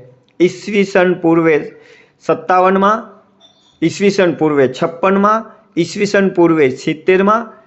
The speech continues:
કે સાઠ ઈસવીસન પૂર્વે? તો તેનો જે સાચો જવાબ છે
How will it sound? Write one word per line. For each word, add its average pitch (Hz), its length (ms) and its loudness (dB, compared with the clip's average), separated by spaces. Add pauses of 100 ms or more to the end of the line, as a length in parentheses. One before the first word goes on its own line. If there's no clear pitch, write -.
(260)
કે 160 320 2
સાઠ 208 560 -2
ઈસવીસન 175 520 -2
પૂર્વે? 127 380 -2 (300)
તો 131 100 -4
તેનો 226 440 0
જે 196 200 2
સાચો 156 380 -2
જવાબ 143 320 0
છે 196 300 0